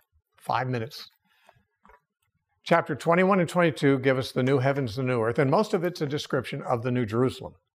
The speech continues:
The New Jerusalem is descending from God out of heaven to, to the new earth. And m-, m-, much of what we think of as heaven is really a description of the New Jerusalem,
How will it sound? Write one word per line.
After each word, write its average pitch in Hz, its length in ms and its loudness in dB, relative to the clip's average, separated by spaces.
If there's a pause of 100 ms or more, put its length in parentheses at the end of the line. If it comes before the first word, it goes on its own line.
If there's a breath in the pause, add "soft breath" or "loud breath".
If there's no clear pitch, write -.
(720 soft breath)
The 139 60 -2
New 165 160 6
Jerusalem 175 440 4
is 123 80 0
descending 170 600 0
from 135 220 -4
God 120 260 4
out 120 140 2
of 117 140 -2
heaven 120 300 2 (1200 soft breath)
to, 147 400 4
to 165 120 4
the 127 100 2
new 127 180 4
earth. 139 380 0 (1080)
And 143 360 2
m-, 185 420 -2
m-, 214 160 2
much 214 220 2
of 156 100 0
what 175 120 4
we 156 100 2
think 156 200 0
of 131 120 2
as 110 120 -4
heaven 135 240 2
is 120 160 -2
really 160 260 4
a 127 40 2
description 131 440 -4
of 107 60 -10
the 117 80 -4
New 117 140 -2
Jerusalem, 117 520 2